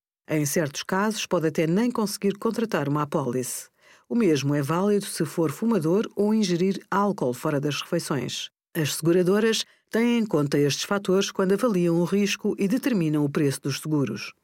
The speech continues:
Outros aspectos, muitas vezes considerados, são a tensão arterial, o historial clínico, os antecedentes familiares, os hábitos desportivos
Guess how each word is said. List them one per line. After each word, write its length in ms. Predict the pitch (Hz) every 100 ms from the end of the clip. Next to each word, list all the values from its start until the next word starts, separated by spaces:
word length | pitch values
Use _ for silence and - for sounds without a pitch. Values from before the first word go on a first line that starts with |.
| _ _ _ _
Outros 300 | 160 139 131
aspectos, 540 | 143 - 202 214 -
muitas 320 | 151 165 139
vezes 260 | 127 139 -
considerados, 720 | 180 165 170 170 170 175 - - _
são 220 | - 170
a 60 | 151
tensão 380 | 202 185 151 143
arterial, 580 | 143 160 160 170 196 226
o 180 | - 175
historial 520 | 139 - 175 160 127
clínico, 580 | 131 175 185 185 180 190 - _
os 140 | 160 139
antecedentes 520 | 151 - 165 165 143
familiares, 760 | 147 139 139 180 180 190 208 - _ _
os 160 | 196 165
hábitos 360 | 202 175 -
desportivos 760 | - - - 190 208 190 180 202